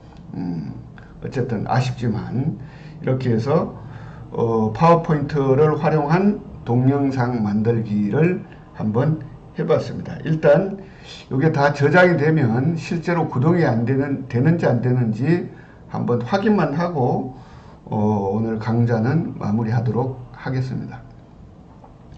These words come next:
자, 그래서 일단, 어,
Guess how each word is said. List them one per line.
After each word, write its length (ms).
자, 440
그래서 300
일단, 540
어, 480